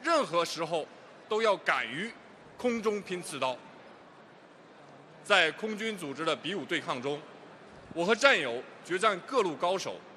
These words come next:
最终夺得金头盔。这个奖项只代表一个阶段的成绩，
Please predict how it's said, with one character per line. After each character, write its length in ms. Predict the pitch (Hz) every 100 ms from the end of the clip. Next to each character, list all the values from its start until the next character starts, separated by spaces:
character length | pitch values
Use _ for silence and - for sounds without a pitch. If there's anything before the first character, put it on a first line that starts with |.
| - - - - - -
最 160 | 233
终 180 | 196 226
夺 180 | 175 147
得 120 | 143
金 200 | 139 151
头 160 | 123 110
盔。 240 | 135 131 - - - - - - - - - - -
这 120 | 285
个 120 | 247
奖 300 | 185 160 127
项 260 | 123 220 147 - -
只 120 | - 143
代 180 | 190
表 160 | 151 113
一 120 | 113
个 120 | 147
阶 220 | 156 180 175
段 160 | 175
的 80 | 120
成 260 | - 101 117
绩， 180 | 147